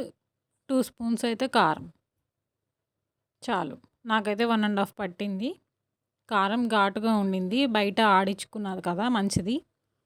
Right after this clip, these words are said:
అందుకని ఒక వన్ అండ్ హాఫే వేసాను, కొంచెం ఘాటుగా ఉంటుందని. నెక్స్ట్ అలా దగ్గరికి పడిన తర్వాత ఆయిల్ పైకి తేలుతుంది కదా, నెక్స్ట్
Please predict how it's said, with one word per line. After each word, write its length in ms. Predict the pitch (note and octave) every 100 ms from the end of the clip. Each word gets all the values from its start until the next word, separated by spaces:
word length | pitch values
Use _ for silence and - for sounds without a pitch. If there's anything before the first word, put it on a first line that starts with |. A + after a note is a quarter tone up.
| _ _ _ _ _ _ _ _ _ _ A3
అందుకని 300 | A3 G#3 A#3+ D4
ఒక 120 | A#3 G3 F#3+ G3
వన్ 140 | G3+
అండ్ 120 | G3+ G3+
హాఫే 220 | G3+ A3+ G3+
వేసాను, 420 | F#3+ G3 F3+ G#3+ B3
కొంచెం 220 | G3+ G3+ G3
ఘాటుగా 280 | F3 F3 G3+ F#3+
ఉంటుందని. 460 | F3 F3 F3+ A#3 C4+ _ _ _ _ A3+
నెక్స్ట్ 240 | A3 - A3+
అలా 120 | G#3 G3+
దగ్గరికి 320 | F3+ A3 A3
పడిన 240 | G#3 G3+ G#3 G3+
తర్వాత 440 | F#3+ G3 F#3+ - D4 G#4 _ - G3+
ఆయిల్ 180 | G#3+ G#3+
పైకి 240 | A3 G#3+ -
తేలుతుంది 400 | G#3+ G3 G3+ F#3+ F3+
కదా, 180 | F#3 C4+ - _ _ _ _ _ _ _ _ _ _ _ _ _ _ _ _ _ _ _ _ _ _ _ _ _ _ A#3
నెక్స్ట్ 260 | A#3 -